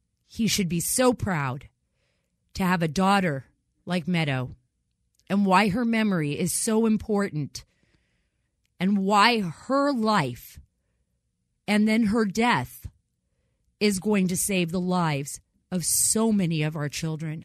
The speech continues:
I tell you, listeners, I have, I have never felt this moved by an interview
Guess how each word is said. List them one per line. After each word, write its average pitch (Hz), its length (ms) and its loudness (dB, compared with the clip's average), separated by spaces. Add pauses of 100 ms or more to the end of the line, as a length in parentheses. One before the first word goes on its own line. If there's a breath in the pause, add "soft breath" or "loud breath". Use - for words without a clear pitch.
(160)
I 214 180 0
tell 208 380 -2
you, 226 280 0
listeners, 196 600 -6 (640 loud breath)
I 202 160 2
have, 196 460 2 (680 loud breath)
I 202 100 0
have 190 140 -2
never 220 800 -2 (960)
felt 202 500 0
this 214 320 -2
moved 190 840 -2 (600)
by 185 160 0
an 185 160 0
interview 156 540 -4